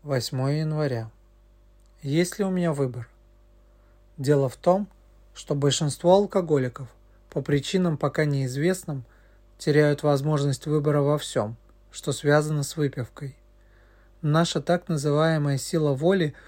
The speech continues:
практически перестает существовать. Анонимные алкоголики, страница двадцать три. Когда я прекращаю пить, мое бессилие перед алкоголем не исчезает.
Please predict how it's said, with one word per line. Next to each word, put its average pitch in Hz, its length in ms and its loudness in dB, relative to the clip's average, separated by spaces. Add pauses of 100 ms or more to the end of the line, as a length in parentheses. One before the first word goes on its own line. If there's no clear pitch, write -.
(460)
практически 156 640 -2
перестает 139 580 0
существовать. 127 880 -4 (840)
Анонимные 143 560 0
алкоголики, 143 720 -4 (460)
страница 160 480 0
двадцать 139 480 -4
три. 127 280 -6 (1300)
Когда 151 360 6
я 151 60 4
прекращаю 151 680 2
пить, - 340 -6 (400)
мое 151 300 2
бессилие 147 560 0
перед 147 340 0
алкоголем 151 640 0
не 151 160 0
исчезает. 135 720 -4